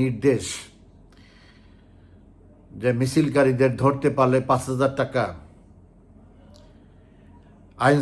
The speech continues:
শৃঙ্খলা বাহিনী, বিশেষ করে পুলিশ এবং সেনাবাহিনী, সেনাবাহিনী যদিও প্রতিরক্ষা বাহিনী, কিন্তু যেহেতু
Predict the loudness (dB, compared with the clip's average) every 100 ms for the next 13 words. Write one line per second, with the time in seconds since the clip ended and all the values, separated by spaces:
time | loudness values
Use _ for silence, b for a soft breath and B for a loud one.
0 | 0 -2 0 2 2 4 4 2 0 -2
1 | -6 -14 -20 -20 -20 -20 -20 -20 -20 -20
2 | -20 -20 -20 -20 -20 -20 -20 _ _ -10
3 | -2 0 0 0 0 2 2 4 2 -2
4 | -8 -2 2 2 0 0 2 2 2 0
5 | -2 -8 -18 -20 b b b b b b
6 | b b b b b b b b -4 0
7 | 2 2 2 2 2 2 2 2 2 -2
8 | -14 -4 0 6 6 6 4 4 4 2
9 | -2 -4 -4 -4 -6 -2 -2 -2